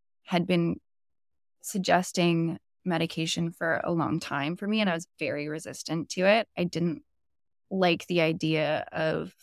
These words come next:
taking medication. I was embarrassed. I was frustrated. That might be something that I would have to do, and I really didn't want to even think about it. It kind of got to a point for me where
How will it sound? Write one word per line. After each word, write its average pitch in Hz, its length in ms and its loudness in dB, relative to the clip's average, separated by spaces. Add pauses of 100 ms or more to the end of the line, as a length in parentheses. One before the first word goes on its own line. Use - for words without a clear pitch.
(580)
taking 185 340 0
medication. 175 840 0 (100)
I 151 160 -2
was 170 420 -4
embarrassed. 151 840 -2 (560)
I 160 300 -2
was 160 280 -4 (220)
frustrated. 175 840 2
That 156 300 0
might 165 220 2
be 180 80 -6
something 160 300 -2
that 156 100 -6
I 117 80 -2
would 151 100 -8
have 156 160 -8
to 175 120 -12
do, 190 280 4
and 170 120 2
I 156 40 4
really 156 300 -4
didn't 151 260 -8
want 156 120 -6
to 131 60 -6
even 151 320 -10 (440)
think 165 220 -4
about 190 300 4
it. 311 220 6 (380)
It 180 200 -2
kind 185 220 2
of 180 80 0
got 175 200 6
to 202 100 -4
a 185 40 -2
point - 300 0
for 185 120 0
me 165 260 2
where 160 440 0